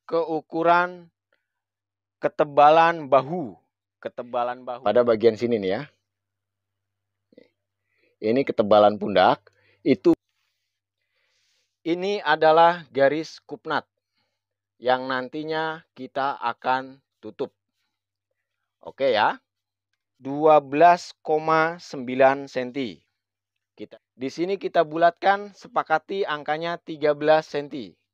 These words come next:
Dapatnya di sini tujuh koma lima belas. Tujuh koma lima belas kita ukur dari garis lebar punggung badan belakang. Di sini ya.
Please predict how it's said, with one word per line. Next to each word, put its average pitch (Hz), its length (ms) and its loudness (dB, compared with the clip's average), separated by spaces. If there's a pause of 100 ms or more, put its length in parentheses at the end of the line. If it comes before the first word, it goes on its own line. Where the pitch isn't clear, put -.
(400)
Dapatnya 190 640 4
di 190 80 -4
sini 185 320 -6
tujuh 196 560 -8
koma 185 640 2
lima 160 400 -2
belas. 147 640 0 (560)
Tujuh 170 480 -4
koma 175 320 2
lima 156 240 -2
belas 131 320 4
kita 180 400 -2
ukur 190 400 -4
dari 156 400 4
garis 156 720 2
lebar 147 480 2
punggung 190 480 -6
badan 147 560 2
belakang. 113 560 0 (480)
Di 113 160 -16
sini 127 320 -6
ya. 156 160 -4